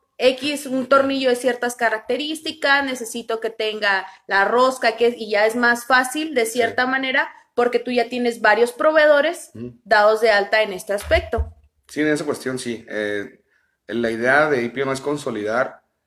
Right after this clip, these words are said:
Speaker 2: eh, la parte de proveedores, haciendo, eh, obviamente, segregando la, los tipos de servicio o productos que cada proveedor ofrece,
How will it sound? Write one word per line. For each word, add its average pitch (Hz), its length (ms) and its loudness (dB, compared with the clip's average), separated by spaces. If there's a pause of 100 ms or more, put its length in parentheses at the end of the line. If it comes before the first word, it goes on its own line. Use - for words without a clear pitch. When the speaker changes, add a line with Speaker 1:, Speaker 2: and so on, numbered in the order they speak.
(300)
Speaker 2:
eh, 101 340 -6
la 98 300 -8
parte 120 220 0
de 147 40 -2
proveedores, 135 640 0 (560)
haciendo, 110 1040 -2
eh, 98 320 -8
obviamente, 110 720 -4
segregando 110 680 -6
la, 110 240 -8
los 104 140 -12
tipos 120 240 -8
de 120 80 -6
servicio 107 340 -10
o - 40 -20
productos 110 280 -6
que - 140 -20
cada 101 180 -4
proveedor 98 280 -6
ofrece, 117 260 -12